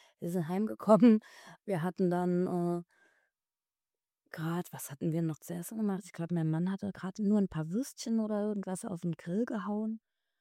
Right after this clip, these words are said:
Und dann sind wir auf der Couch stehen gegangen, hatten noch gemeinsam einen Film geguckt und haben sogar grad auf der Couch geschlafen. Wir waren alle so kaputt. Wir waren noch nicht mal mehr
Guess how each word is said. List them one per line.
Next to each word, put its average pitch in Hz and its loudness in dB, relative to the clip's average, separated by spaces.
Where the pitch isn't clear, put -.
Und 226 -2
dann 175 4
sind 180 2
wir 185 2
auf 170 -2
der 170 -4
Couch 196 -2
stehen 220 0
gegangen, 185 -2
hatten 180 -8
noch 170 -6
gemeinsam 175 -4
einen 190 -6
Film 185 -4
geguckt 185 -8
und 165 -6
haben 165 -4
sogar 160 -4
grad 175 -8
auf 190 -4
der 175 -8
Couch 185 -8
geschlafen. 175 -6
Wir 180 -2
waren 175 -2
alle 190 0
so 170 -4
kaputt. - -8
Wir 190 0
waren 214 8
noch 196 4
nicht 196 4
mal 208 2
mehr 190 0